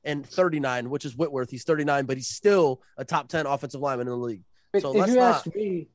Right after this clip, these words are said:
Speaker 2: offensive line age is, like, other than kicker, is the, the biggest part of the, like, it doesn't matter. I don't know.
Speaker 1: Right.
Speaker 2: Maybe
Speaker 1: Look at, I mean,
Speaker 2: Williams
Speaker 1: look at Whitworth, for example. You know what I
Speaker 2: Like,
Speaker 1: mean?
Speaker 2: right,
Speaker 1: He
Speaker 2: he's thirty-nine years old, and he's still regarded as one of the top offensive linemen in the
Speaker 1: Right,
Speaker 2: league. Like, I don't
Speaker 1: right.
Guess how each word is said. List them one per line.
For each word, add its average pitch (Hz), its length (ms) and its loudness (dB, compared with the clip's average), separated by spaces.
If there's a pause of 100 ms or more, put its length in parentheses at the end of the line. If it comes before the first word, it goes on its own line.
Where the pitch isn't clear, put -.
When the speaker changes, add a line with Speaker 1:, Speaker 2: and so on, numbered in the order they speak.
(300)
Speaker 2:
offensive 185 540 0
line 160 340 2
age 175 320 -2
is, 139 160 -4
like, 135 320 -4
other 175 180 2
than 156 160 -2
kicker, 120 520 -4 (560)
is 139 180 0 (140)
the, 139 160 0 (520)
the 143 120 0
biggest 165 360 -4
part 151 220 0
of 139 60 -2
the, 139 40 -2 (120)
like, 131 140 -8
it - 60 -20
doesn't 151 220 -2
matter. 117 340 -6
I 120 80 -6
don't 120 120 -6
know. - 40 -6
Speaker 1:
Right. 330 140 -2
Speaker 2:
Maybe 123 160 -8
Speaker 1:
Look 262 160 2
at, 330 140 4
I 247 80 6
mean, 269 160 4
Speaker 2:
Williams - 0 -
Speaker 1:
look 320 140 6
at 247 120 8
Whitworth, 302 400 6
for 240 200 8
example. 233 680 0
You 147 80 -6
know 190 60 2
what 208 80 4
I - 40 4
Speaker 2:
Like, 196 100 2
Speaker 1:
mean? 285 100 0
Speaker 2:
right, 180 160 6
Speaker 1:
He 175 60 2
Speaker 2:
he's 160 100 -2
thirty-nine 196 400 6
years 170 160 2
old, 175 180 4
and 156 140 -2
he's 147 100 -2
still 170 220 2
regarded 147 340 4
as 131 80 0
one 139 180 2
of 127 80 2
the - 60 -20
top 135 220 -2
offensive 127 280 -6
linemen 123 260 -2
in 117 100 -10
the - 20 -12
Speaker 1:
Right, 110 140 -6
Speaker 2:
league. 110 160 -8
Like, - 240 -18
I - 20 -8
don't 135 100 -6
Speaker 1:
right. - 160 -8